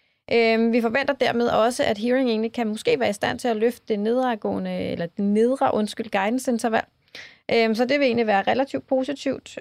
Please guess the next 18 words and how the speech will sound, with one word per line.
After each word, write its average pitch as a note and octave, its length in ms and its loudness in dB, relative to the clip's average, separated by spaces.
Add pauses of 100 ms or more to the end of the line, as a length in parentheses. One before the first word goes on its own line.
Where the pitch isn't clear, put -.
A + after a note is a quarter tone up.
Øhm, G#3+ 600 2
og A3+ 120 0
så C4+ 160 2
har B3+ 200 0
vi B3+ 80 -2
jo A#3 100 2
så A#3+ 160 0
hele C4 460 0
i A#3 100 -6
forhold A#3 420 0
til - 160 -8
alt - 240 -2
det B3 100 0
her A#3 180 -2 (100)
med, G#3+ 360 0 (360)
med A3+ 80 0
selve A3+ 440 0
audio. G3+ 380 0